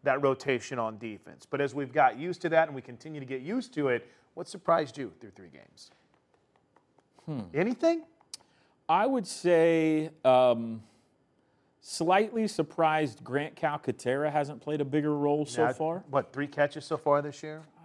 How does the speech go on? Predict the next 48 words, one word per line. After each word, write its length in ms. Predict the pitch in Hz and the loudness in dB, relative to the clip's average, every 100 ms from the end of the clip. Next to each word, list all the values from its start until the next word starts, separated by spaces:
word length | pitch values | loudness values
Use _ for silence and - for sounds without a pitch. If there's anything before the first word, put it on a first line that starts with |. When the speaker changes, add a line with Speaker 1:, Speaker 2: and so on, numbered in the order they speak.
| 170 | -20
Speaker 2:
I 60 | 160 _ _ | -20 _ _
think 240 | 233 247 240 | -2 -2 -4
it's 220 | - - | -8 -12
maybe 440 | 160 180 208 202 202 | -2 2 2 2 -6
four, 480 | - 175 175 196 | 4 8 8 4
three, 260 | 196 208 226 | 0 0 0
three 280 | - 220 247 | -2 -2 0
or 80 | 233 | 0
four. 460 | - 180 175 214 - _ _ _ _ _ _ | 6 8 8 4 -4 _ _ _ _ _ _
Um, 480 | 151 151 151 151 147 | 4 6 8 6 4
he 60 | 156 | 4
had 160 | 196 - | 4 4
two 160 | 254 | 0
for 160 | - 208 | 0 -4
twenty 480 | - 190 185 180 156 | -4 0 2 2 2
going 260 | 160 165 | 4 4
out 160 | 160 151 | 2 0
to 60 | 151 | -2
U 100 | 147 | 0
C 160 | 151 | 0
L 120 | 139 | 2
A, 40 | 143 | 2
and 80 | 127 | 0
I 60 | |
believe 320 | 110 123 165 147 | 0 -2 -2 0
he 60 | |
had 160 | 131 110 | 0 -2
two 200 | - 143 | -2 -2
catches 540 | 143 127 - 117 101 - | 0 -4 -4 -10 -10 -14
in, 360 | 113 104 101 | -12 -10 -10
uh, 240 | 101 95 92 _ _ _ _ _ - | -10 -12 -18 _ _ _ _ _ -14
in 380 | 104 98 82 90 | -12 -12 -16 -2
Pasadena. 420 | 117 101 - 90 | -2 -2 -8 2
Speaker 1:
Correct. 580 | 190 214 208 196 - - _ | 4 6 8 6 4 -14 _
Four 180 | 156 151 | 4 4
for 120 | 143 131 | 2 -10
sixty 360 | 135 - 123 | -12 -16 -16
yards. 400 | 107 92 - - _ - _ | -16 -18 -20 -20 _ -20 _
Speaker 2:
But 240 | 185 165 - _ _ - | 2 2 -8 _ _ -2
hasn't 340 | 226 208 139 | 0 0 2
been 120 | 165 | 2
a 40 | 143 | 2
major 420 | 123 135 123 120 | -2 -2 -2 -6
factor 400 | - 101 - 95 | -2 -4 -4 -12
in 140 | 95 | -10
what 180 | 95 95 | -6 -6
they've 220 | 92 82 | -6 -10
done. 240 | 85 80 | -10 -12